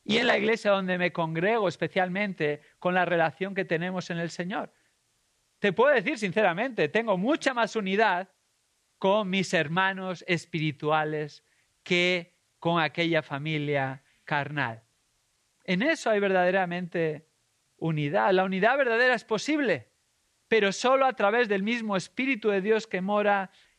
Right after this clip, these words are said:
en nosotros. ¿Y cómo el Espíritu va a contribuir a esa unidad, ese único Espíritu de Dios? Primero, habitando en nosotros, en los creyentes verdaderos, solo los creyentes verdaderos con un mismo espíritu,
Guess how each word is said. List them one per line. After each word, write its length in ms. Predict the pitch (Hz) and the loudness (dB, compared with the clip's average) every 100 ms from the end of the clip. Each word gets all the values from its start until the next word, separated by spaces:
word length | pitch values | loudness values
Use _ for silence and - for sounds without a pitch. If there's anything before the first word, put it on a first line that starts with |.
| _ | _
en 460 | 190 202 196 190 - _ | 0 0 0 -4 -12 _
nosotros. 840 | 190 196 - 220 170 151 131 - _ _ - | -4 -2 2 2 2 -2 -2 -4 _ _ -4
¿Y 120 | 202 | -2
cómo 320 | 226 262 339 | 0 2 4
el 80 | 277 | 4
Espíritu 680 | 226 - 262 285 220 233 196 | 2 -2 -4 -2 0 0 2
va 140 | 226 | 2
a 80 | 254 | 2
contribuir 640 | 254 220 220 202 214 247 | -2 -4 -4 -2 0 2
a 100 | 196 | 2
esa 220 | 202 - | 2 0
unidad, 560 | 202 175 160 170 233 233 | -2 0 0 2 2 2
ese 240 | 214 202 | -2 0
único 340 | 196 247 240 202 | 0 0 -2 -2
Espíritu 440 | - 226 226 214 | -2 -2 -2 0
de 80 | 196 | 0
Dios? 240 | 175 233 - - | 2 0 -2 -10
Primero, 640 | - 190 185 208 254 285 - _ _ _ _ | -2 2 2 2 2 -2 -6 _ _ _ _
habitando 520 | 170 165 160 175 190 | -2 0 0 0 0
en 80 | 208 | -4
nosotros, 720 | 247 - 190 143 165 233 220 | -2 0 0 2 2 0 0
en 80 | 151 | -4
los 100 | 143 | -4
creyentes 420 | 151 160 175 196 | -2 -2 0 -2
verdaderos, 560 | 240 226 220 160 156 175 | 0 2 2 2 0 0
solo 180 | 208 | 2
los 100 | 220 | 2
creyentes 320 | - 202 202 202 | 0 -4 -2 0
verdaderos 480 | 185 170 196 220 | 2 2 2 0
con 120 | - 175 | -2 -2
un 60 | |
mismo 240 | 190 180 156 | -2 -2 -4
espíritu, 480 | - 254 262 151 | -4 -4 -4 -4